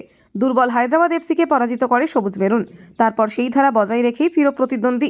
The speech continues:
ইমামি ইস্ট বেঙ্গল দলকে আটকে দেয় মেরিনার্সরা। মাঝে দুটি ম্যাচে খুব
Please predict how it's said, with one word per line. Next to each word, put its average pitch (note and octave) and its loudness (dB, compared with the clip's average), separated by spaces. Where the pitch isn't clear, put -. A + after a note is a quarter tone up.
ইমামি C#4 2
ইস্ট C#4+ -8
বেঙ্গল B3+ 0
দলকে A#3 0
আটকে G#3 -4
দেয় A#3+ 0
মেরিনার্সরা। G3+ 0
মাঝে B3+ 2
দুটি E4+ 2
ম্যাচে C#4 0
খুব B3+ -2